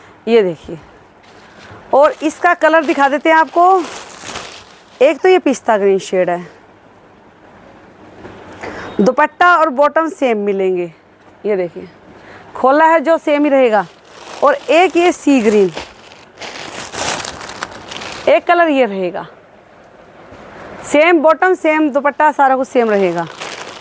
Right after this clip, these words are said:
और जो lash वाला ये वाला दिखाया है, ये white color है,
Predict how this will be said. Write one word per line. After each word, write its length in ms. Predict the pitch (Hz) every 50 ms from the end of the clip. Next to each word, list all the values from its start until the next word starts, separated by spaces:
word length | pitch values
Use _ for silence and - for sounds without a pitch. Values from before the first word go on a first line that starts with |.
| - - -
और 140 | 294 311 247
जो 140 | 330 359
lash 380 | 349 320 311 311 330 339 339 -
वाला 180 | 370 370 370 370
ये 340 | 359 277 247 285 330 359
वाला 200 | 370 370 370 370 359
दिखाया 440 | 294 370 349 - 294 311 330 349 349
है, 360 | 330 330 339 349 339 330 277 - - _ _ _ _ _ _ _ _ _ _ _ _ _ _ _ _ _ _ _ _ _ _ _ _ _ - - - - - - - - - - - - - - - -
ये 200 | 240 247 330 370
white 360 | 359 330 302 285 285 - - -
color 240 | 226 196 196 185
है, 200 | 165 165 180 165